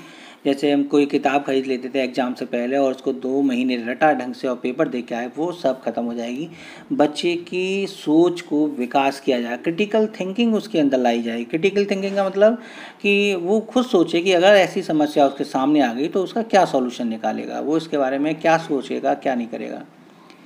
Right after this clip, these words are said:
critical thinking में आपको कोई रटने के लिए कोई एक topic नहीं होगा और कि कहीं भी दो लोगों का ये सोच एक नहीं हो सकती है, एक जैसी नहीं हो सकती है, इसलिए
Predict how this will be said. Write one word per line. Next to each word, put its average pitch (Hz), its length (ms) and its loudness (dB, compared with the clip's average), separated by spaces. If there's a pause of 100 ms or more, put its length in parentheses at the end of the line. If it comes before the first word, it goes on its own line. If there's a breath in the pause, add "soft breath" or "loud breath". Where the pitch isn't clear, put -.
(220 loud breath)
critical 202 400 4
thinking 196 380 -2
में 214 260 2 (320 loud breath)
आपको 156 360 4
कोई 175 220 6
रटने 156 380 2
के 156 100 0
लिए 151 120 4
कोई 147 280 2
एक 139 200 -4
topic 156 340 0
नहीं 147 180 4
होगा 135 400 -4 (160)
और 131 360 -2
कि 143 160 -2
कहीं 143 320 2
भी 143 100 0
दो 143 240 4
लोगों 131 280 4
का 127 140 -2
ये 127 200 -4
सोच 131 440 -4
एक 135 220 -2
नहीं 139 200 2
हो 165 100 0
सकती 139 360 -4
है, 147 60 0
एक 139 160 -2
जैसी 131 240 -2
नहीं 151 140 0
हो 175 80 -2
सकती 160 280 -10
है, 156 60 -2
इसलिए 143 460 -4